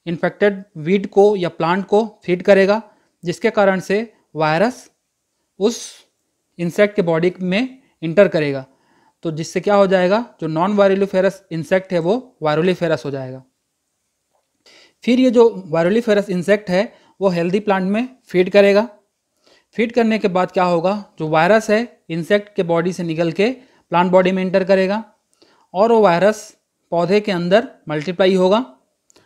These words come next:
मल्टीप्लाई होने के बाद सिम्टम डेवलपमेंट होगा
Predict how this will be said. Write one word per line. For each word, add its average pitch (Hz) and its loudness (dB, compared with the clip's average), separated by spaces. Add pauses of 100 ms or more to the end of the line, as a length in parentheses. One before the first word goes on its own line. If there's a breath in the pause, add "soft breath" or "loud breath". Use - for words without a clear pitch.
(120 soft breath)
मल्टीप्लाई 208 -2
होने 196 0
के 202 -8
बाद 208 2
सिम्टम 190 -6
डेवलपमेंट 196 0
होगा 196 0